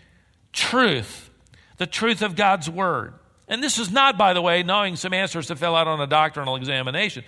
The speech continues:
This is a reference to literally developing a Christian mindset. A Christian mind.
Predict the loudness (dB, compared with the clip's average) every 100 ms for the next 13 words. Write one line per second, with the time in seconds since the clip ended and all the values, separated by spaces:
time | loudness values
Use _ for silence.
0 | -18 -8 -4 -2 -2 2 2 2 -2 -4
1 | -4 0 2 4 4 2 0 2 4 4
2 | 2 0 0 -2 -4 -6 -4 -4 -2 -2
3 | -2 -4 -8 -16 -8 -4 2 4 4 0
4 | -2 -2 -4 -6 -2 0 0 -2 -4 -12
5 | -12 _ _ _ _ _ _ _ _ _
6 | _ _ _ _ _ _ _ -6 -6 -6
7 | -6 -6 -6 -6 -6 -8 -14